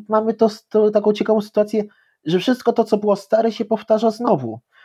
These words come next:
Tak jak na przykład, e, przetwarzanie tych danych w dużych centrach obliczeniowych i przekazywanie tego do użytkownika końcowego później.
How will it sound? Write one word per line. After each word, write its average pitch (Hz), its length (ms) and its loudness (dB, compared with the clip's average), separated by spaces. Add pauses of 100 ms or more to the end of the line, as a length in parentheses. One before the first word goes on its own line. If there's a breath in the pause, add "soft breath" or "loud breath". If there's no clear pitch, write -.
(200 soft breath)
Tak 170 140 0
jak 175 160 0
na 180 100 -4
przykład, 175 340 -2
e, 160 280 4
przetwarzanie 170 680 -2
tych 156 520 -2
danych 156 400 -2 (260 loud breath)
w 147 100 0
dużych 170 280 0
centrach 165 400 -2
obliczeniowych 165 680 -2 (280 loud breath)
i 160 80 -6
przekazywanie 160 600 -2
tego 160 300 0
do 160 100 0
użytkownika 156 540 -2
końcowego 151 640 -2 (400 loud breath)
później. 143 520 -4